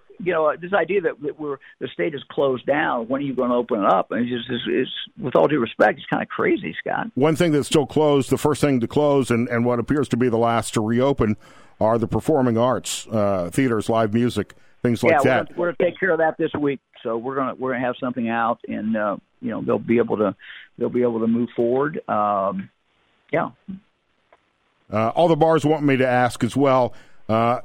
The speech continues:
Speaker 2: I know you've got the ten o'clock, eleven o'clock order. What about bars that have outdoor seating? Why can't we drink after ten o'clock if we've got outdoor spacing?
Speaker 1: Um, you know, that might be a possibility. We wouldn't,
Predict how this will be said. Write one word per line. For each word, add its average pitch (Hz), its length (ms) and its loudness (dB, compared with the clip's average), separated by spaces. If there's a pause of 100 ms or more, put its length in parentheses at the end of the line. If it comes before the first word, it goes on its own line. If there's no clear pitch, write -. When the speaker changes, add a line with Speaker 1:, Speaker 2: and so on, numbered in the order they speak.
(120)
Speaker 2:
I 139 80 2
know 147 80 2
you've 139 180 2
got 143 140 2
the 131 80 -2
ten 143 160 2
o'clock, 131 260 0
eleven 123 300 2
o'clock 127 280 0
order. 131 280 2
What 127 160 2
about 131 260 2
bars 123 280 2
that 113 100 2
have 113 120 2
outdoor 117 440 0
seating? 117 360 -2
Why 101 120 0
can't 135 180 -4
we 117 100 -4
drink 117 240 -2
after 117 300 -2
ten 120 140 0
o'clock 110 300 0
if 95 100 -6
we've 110 100 0
got 107 180 0
outdoor 107 380 0
spacing? 101 460 -4 (2250)
Speaker 1:
Um, 143 540 6 (960)
you 208 160 -2
know, 190 260 0 (360)
that 165 200 -4
might 165 180 -4
be 156 100 -2
a 151 40 -6
possibility. 131 720 0
We 147 100 0
wouldn't, 143 240 -2